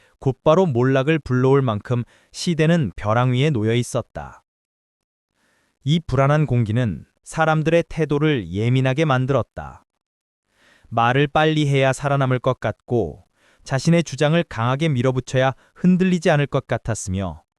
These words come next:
확신이 강할수록 안전하다고 느꼈다.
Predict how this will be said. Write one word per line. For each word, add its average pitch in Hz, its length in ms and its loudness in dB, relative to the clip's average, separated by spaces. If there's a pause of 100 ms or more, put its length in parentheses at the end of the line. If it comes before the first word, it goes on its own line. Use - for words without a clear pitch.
(400)
확신이 185 480 0
강할수록 110 640 -4 (100)
안전하다고 131 720 0
느꼈다. - 640 -6